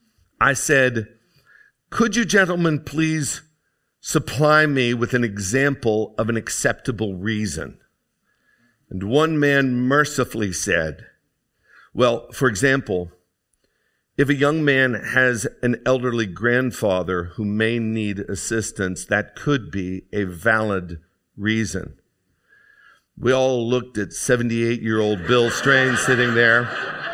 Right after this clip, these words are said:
By the way, who was in great shape. He lived, he, he lived to be ninety. And I said, "Sir,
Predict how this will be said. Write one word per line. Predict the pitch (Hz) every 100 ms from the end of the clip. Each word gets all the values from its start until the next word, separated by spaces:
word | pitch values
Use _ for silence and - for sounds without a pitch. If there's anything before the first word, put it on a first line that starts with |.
| - - - - - - - - -
By | 190
the | 202
way, | 165 147 143
who | 160
was | 160 131
in | 156 147 135
great | 113 147 180 175
shape. | - 135 110 113
He | 139 143
lived, | 165 160 - - - - -
he, | 170 175
he | - 165 143 - -
lived | 165 202 190
to | 165
be | 165 180
ninety. | 170 165 156 147 127 127 127 - - - - - - - - - - - - - -
And | 151
I | 156 151
said, | - 156 135
"Sir, | - - 175 175 175 139